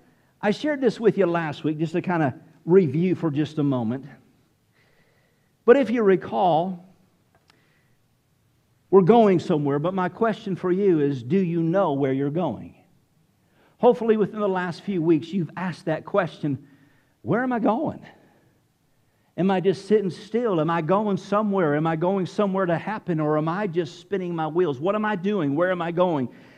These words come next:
And if you recall, we shared this with you last week in Proverbs chapter fourteen, verse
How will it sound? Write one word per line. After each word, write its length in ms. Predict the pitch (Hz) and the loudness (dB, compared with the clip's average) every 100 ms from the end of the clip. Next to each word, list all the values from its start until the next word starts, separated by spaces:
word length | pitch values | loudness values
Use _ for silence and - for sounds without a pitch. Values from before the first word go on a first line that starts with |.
| - - - | -20 -18 0
And 100 | 220 | 2
if 120 | 226 | 4
you 60 | 233 | 2
recall, 420 | 226 - 254 233 | 0 0 0 0
we 100 | 196 | -2
shared 260 | 202 220 | 0 0
this 160 | 190 - | 2 0
with 160 | 208 190 | 0 0
you 80 | |
last 360 | 175 170 180 - | 0 0 -2 -4
week 100 | 175 | -4
in 100 | 160 | -4
Proverbs 460 | 147 185 170 160 - | 0 0 0 -2 -2
chapter 320 | 180 160 151 | -4 -2 -6
fourteen, 500 | - 160 160 165 156 | -2 -4 -4 -6 -4
verse 280 | 147 143 | -4 -4